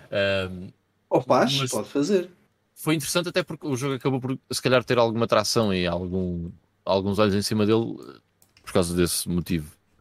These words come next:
Speaker 2: Exato. É uma,
Speaker 1: Yeah.
Speaker 2: é uma forma de marketing.
Speaker 1: Yeah, yeah.
Speaker 2: E
Speaker 1: Achei
Speaker 2: fantástica,
Speaker 1: interessante.
Speaker 2: p-,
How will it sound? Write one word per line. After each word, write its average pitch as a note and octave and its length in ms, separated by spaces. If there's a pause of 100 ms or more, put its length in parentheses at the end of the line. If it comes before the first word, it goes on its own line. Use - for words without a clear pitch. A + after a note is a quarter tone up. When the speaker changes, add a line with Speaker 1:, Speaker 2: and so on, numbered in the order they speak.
(180)
Speaker 2:
Exato. B2 500 (160)
É C3 60
uma, B2+ 160
Speaker 1:
Yeah. C#3+ 120
Speaker 2:
é - 20
uma D3 140
forma D#3 300
de F#3 80
marketing. F3+ 380 (640)
Speaker 1:
Yeah, D3 260
yeah. F2+ 200
Speaker 2:
E C3 80
Speaker 1:
Achei C3 40
Speaker 2:
fantástica, C3+ 480
Speaker 1:
interessante. A#2+ 260 (720)
Speaker 2:
p-, B2+ 80